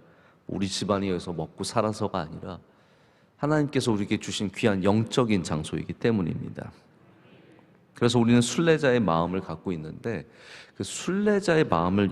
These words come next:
잃어버리면 하나님을 섬기는 일들이 거룩함과 신비함과 그 놀라움들이 다 함께 사라져버리고 맙니다. 다시 말씀드리자면, 여기가 그냥 우리 밥 먹고 사는 곳이 되면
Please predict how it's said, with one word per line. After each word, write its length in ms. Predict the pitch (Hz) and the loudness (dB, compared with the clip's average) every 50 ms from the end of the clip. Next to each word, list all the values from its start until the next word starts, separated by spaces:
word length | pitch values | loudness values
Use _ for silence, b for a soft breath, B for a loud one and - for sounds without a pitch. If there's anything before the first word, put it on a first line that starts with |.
| - - | 2 0
잃어버리면 840 | 117 123 147 160 147 110 98 85 87 82 80 82 85 113 147 175 185 - - - - - - _ _ _ _ _ _ _ b b b b b b _ _ | 4 6 6 6 6 6 2 2 2 2 4 2 4 2 2 0 -2 -6 -14 -20 -20 -20 -20 _ _ _ _ _ _ _ b b b b b b _ _
하나님을 480 | - - 180 180 185 185 180 170 165 160 | -4 -2 0 0 0 0 2 2 2 2
섬기는 600 | - - - 175 180 175 165 170 156 156 143 120 | 2 0 -2 -2 -2 -2 0 0 0 0 0 0
일들이 480 | 95 92 90 - 98 92 - 98 92 - | 0 -2 -2 -4 -6 -6 -6 -6 -8 -8
거룩함과 960 | - - - 101 101 113 117 117 - - - 101 90 90 - - - - - - - _ _ _ | -12 -2 0 2 2 2 -2 -4 -8 -6 -6 -4 -6 -6 -8 -10 -12 -12 -16 -20 -20 _ _ _
신비함과 1160 | - - - - - 165 160 160 143 147 135 110 92 82 85 78 71 - 82 80 76 76 - - b b b b b b b b b b b b _ | -6 -4 -2 0 2 2 2 2 2 2 2 2 0 -2 -2 -4 -4 -4 -6 -6 -6 -8 -12 -18 b b b b b b b b b b b b _
그 100 | - 92 85 | -12 -6 0
놀라움들이 760 | 110 117 120 131 135 143 139 131 127 123 120 113 113 104 98 | 4 4 4 6 6 6 4 4 2 0 0 0 0 0 -2
다 140 | - - 78 | -4 -10 -8
함께 300 | 76 101 104 92 - 101 | -8 -8 -8 -6 -6 -8
사라져버리고 840 | 95 - - - 147 156 147 139 120 101 - - - - - - - | -8 -6 -6 -4 -4 -4 -4 -4 -6 -8 -8 -8 -10 -10 -8 -10 -10
맙니다. 480 | - - - - - - - - - _ _ | -12 -12 -14 -12 -14 -14 -14 -16 -20 _ _
다시 220 | - - - - 123 | -10 -8 -6 0 0
말씀드리자면, 800 | 110 104 - - 117 104 101 95 87 101 98 117 143 127 85 82 | 0 0 0 -4 -6 -6 -6 -6 -6 -6 -6 -6 -6 -6 -2 0
여기가 640 | 101 98 104 110 139 143 131 123 113 131 135 113 - - - B B B B B B B B B B B B _ _ | 0 0 0 0 -4 -2 0 0 0 0 -2 -6 -10 -16 -20 B B B B B B B B B B B B _ _
그냥 160 | - 113 107 | -2 0 2
우리 100 | 107 113 | 0 0
밥 220 | 113 - - 92 | -2 -2 -4 -2
먹고 280 | 92 117 117 120 - 123 | 0 0 0 0 -2 -4
사는 300 | 117 - 127 113 123 120 | -2 -2 -2 -2 -2 -2
곳이 260 | 98 101 - - - | -2 -4 -4 -6 -8
되면 440 | - - 80 80 80 82 - 139 | -8 -8 -6 -6 -6 -6 -6 -8